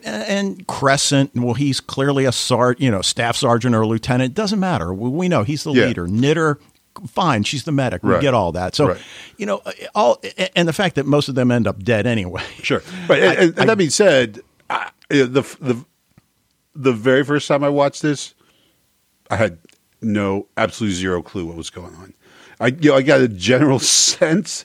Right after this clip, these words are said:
Speaker 2: but it probably, it took, I mean, I must have watched this, like, five times. And even the fifth time, I'm still kind of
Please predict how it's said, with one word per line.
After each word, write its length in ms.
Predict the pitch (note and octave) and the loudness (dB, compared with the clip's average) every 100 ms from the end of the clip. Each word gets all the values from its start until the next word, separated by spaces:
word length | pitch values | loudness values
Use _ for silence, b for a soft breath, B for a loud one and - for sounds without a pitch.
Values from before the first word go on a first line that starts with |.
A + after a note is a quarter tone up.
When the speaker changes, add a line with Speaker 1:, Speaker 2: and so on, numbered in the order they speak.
| B B B B | B B B B
Speaker 2:
but 120 | C3 | 0
it 100 | D3 | 0
probably, 480 | - E3+ E3+ D3+ - | 2 0 0 -4 -2
it 120 | D3 | -2
took, 220 | - F3 | 0 0
I 40 | C3 | 2
mean, 160 | C#3 | 2
I 60 | C3+ | 4
must 280 | C3+ A#2 - | 4 2 -2
have 140 | F#2 | -4
watched 320 | G2+ F#2+ - | 0 -2 -2
this, 240 | G#2 F2 - | -8 -8 -10
like, 140 | F2+ | -12
five 360 | - F2+ F2 E2 | -4 -2 -2 -4
times. 460 | F#2 E2+ E2+ E2+ | -6 -6 -10 -12
And 120 | - A#2+ | -2 4
even 220 | E3+ D#3+ | 4 4
the 100 | C3 | 2
fifth 260 | - A#2+ | 2 0
time, 200 | - A2 | 2 0
I'm 120 | G2 F2 | 0 -6
still 380 | - A2+ G2+ F#2+ | -4 0 0 -2
kind 240 | - G2 | -4 -4
of 120 | E2+ | -6